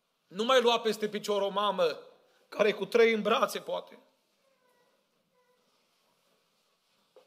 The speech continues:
Mama mea ne-a dus la biserică cinci ani de zile, fără tata.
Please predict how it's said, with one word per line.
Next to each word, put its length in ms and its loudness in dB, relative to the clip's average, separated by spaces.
Mama 260 0
mea 120 -2
ne-a 120 -6
dus 140 -12
la 120 -2
biserică 680 -8
cinci 380 -8
ani 180 -6
de 80 -12
zile, 280 -12
fără 260 -2
tata. 380 -10